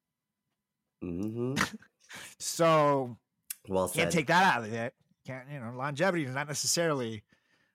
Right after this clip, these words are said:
Speaker 2: uh, answers the question here. You got both couples wrote hit singles with each other. Uh, "All you need in my life is that me and my boyfriend, me and my boyfriend,"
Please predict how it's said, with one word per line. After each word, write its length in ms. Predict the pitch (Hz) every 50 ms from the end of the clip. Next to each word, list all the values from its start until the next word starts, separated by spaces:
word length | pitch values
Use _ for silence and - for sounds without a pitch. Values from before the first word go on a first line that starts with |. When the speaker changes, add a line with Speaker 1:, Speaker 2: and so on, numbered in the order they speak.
| _ _
Speaker 2:
uh, 240 | 117 113 107 107 107 - -
answers 420 | 147 160 160 143 - - 139 107
the 80 | 113 127
question 460 | - - 160 156 - - - 139 113
here. 320 | 92 135 123 92 - - - _ _ _ _ _ _ _ _ _ _ _ _ _ _ _ _ _ _ _ _ -
You 140 | 139 175 165
got 480 | 156 202 196 196 190 180 156 131 - - 110 - - - - - - _ _ _ _ _ _ _ _ _ _ _ _ _ _ -
both 220 | 175 226 214 -
couples 580 | - 233 254 262 - - 165 170 180 180 - - - _ _ _ _
wrote 300 | - 113 120 151 170 156
hit 180 | 147 190 185 156
singles 460 | - 220 226 233 196 139 117 107 -
with 140 | 143 120 120
each 120 | - -
other. 280 | 131 113 101 87 82 - _ _ _ _ _ _ _ _ _ _ _ _ _ _ _ _ _ _ _ 104
Uh, 380 | 98 95 95 95 92 90 92 120
"All 160 | 175 202 202
you 160 | 220 226 233
need 280 | 196 196 208 226 240 233
in 100 | 214 208
my 100 | 208 208
life 380 | 190 196 214 226 226 214 -
is 160 | 175 175 -
that 300 | - 180 185 202 208 -
me 360 | 170 139 131 143 143 135 135 147
and 120 | 156 147
my 60 | 147
boyfriend, 640 | 143 147 175 190 214 220 214 - - 175 190 190 180 - _ -
me 200 | 143 135 143 147
and 100 | 139 139
my 60 | 139
boyfriend," 640 | 139 147 196 220 220 220 - - 175 185 185 196 196